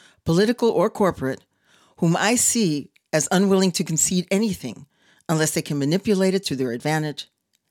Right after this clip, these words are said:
and profit from it. But in my head, the idea wouldn't let go.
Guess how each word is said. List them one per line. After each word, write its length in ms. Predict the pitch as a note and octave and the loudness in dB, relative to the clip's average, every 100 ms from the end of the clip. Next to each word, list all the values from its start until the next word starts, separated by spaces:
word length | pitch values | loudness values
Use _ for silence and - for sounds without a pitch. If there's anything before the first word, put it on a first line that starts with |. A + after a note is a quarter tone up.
| _ | _
and 140 | C#3 - | -8 -6
profit 360 | - C3 F2 | -10 -12 -14
from 200 | - C3 | -12 -12
it. 100 | D#2 _ _ _ _ _ _ _ _ _ _ _ _ _ _ _ | -14 _ _ _ _ _ _ _ _ _ _ _ _ _ _ _
But 120 | F#3+ | 2
in 100 | E3+ | 2
my 160 | D#3 D3+ | 2 0
head, 500 | D3 G#3+ E3+ C3 D#3 _ _ _ _ | -2 0 0 -2 -10 _ _ _ _
the 140 | - - | -10 -4
idea 480 | D#3+ C#3+ G#3 D#3+ C3 | -2 0 2 2 0
wouldn't 300 | D#3+ D3+ C#3 | -4 -4 -6
let 200 | C#3 - | -8 -8
go. 260 | C3+ A2+ | -10 -10